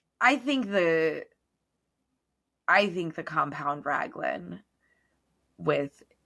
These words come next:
in the round short row shaping is an easier thing to, to write than the diagonal bust darts. I don't know. I guess the diagonal bust darts aren't really that hard to write in there because you just,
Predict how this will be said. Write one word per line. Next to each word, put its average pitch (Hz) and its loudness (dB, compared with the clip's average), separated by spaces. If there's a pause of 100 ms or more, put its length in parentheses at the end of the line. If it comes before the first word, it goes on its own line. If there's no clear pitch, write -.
(220)
in 156 0
the 131 2
round 127 2
short - 0
row 156 2
shaping 160 -6
is 160 -8
an 170 -10
easier 156 -4
thing - -8
to, 165 -10 (260)
to 156 -2
write 147 0
than 147 -2
the 139 -2 (140)
diagonal 165 0
bust 170 0
darts. 214 -4 (440)
I - -2
don't 185 -2
know. 147 6
I 214 0
guess 320 -6
the 247 -2
diagonal 180 6
bust 147 2
darts 143 -2
aren't 135 -2
really 135 -6
that 135 -2
hard 147 -2
to 151 -10
write 147 -2
in 143 -8
there 139 -4
because - -10
you 156 -10
just, - -6